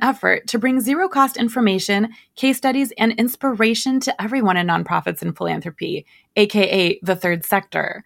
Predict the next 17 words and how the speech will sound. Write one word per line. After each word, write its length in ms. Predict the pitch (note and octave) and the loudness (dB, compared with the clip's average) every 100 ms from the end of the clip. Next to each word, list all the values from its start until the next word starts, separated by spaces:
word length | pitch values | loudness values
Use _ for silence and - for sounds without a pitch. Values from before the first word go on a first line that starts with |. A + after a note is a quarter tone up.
| - - - _ - | -20 -20 -20 _ 0
And 120 | B3+ | 0
this 140 | C#4 D4 | 0 -2
is 140 | F4+ | -2
especially 560 | G4 - A#3 A3+ B3+ A#3+ | -2 0 0 0 -2 -2
for 160 | C4 | -2
anyone 560 | - G3 G3 F#3+ F#3+ G3 _ | 0 0 2 2 0 -4 _
who 100 | - | -4
wants 240 | A3+ C4+ C#4 | 2 2 0
to 120 | C#4 | -4
do 160 | A3 G#3 | -2 0
better 420 | E3+ E3+ E3+ - | 2 2 0 -2
on 180 | F3+ E3+ | -2 -2
this 220 | E3+ - | -2 -6
journey. 480 | - D#3+ D#3+ D#3+ D#3+ _ _ _ _ _ _ _ | -8 -6 -6 -8 -12 _ _ _ _ _ _ _
Speaking 480 | - - C#4+ D4+ D#4 | -6 -2 0 0 -2
of 100 | C#4+ | -2
inspiration, 920 | D4 - C#4+ D4+ F#4+ - - - | -4 -2 -2 -2 -2 -2 -4 -6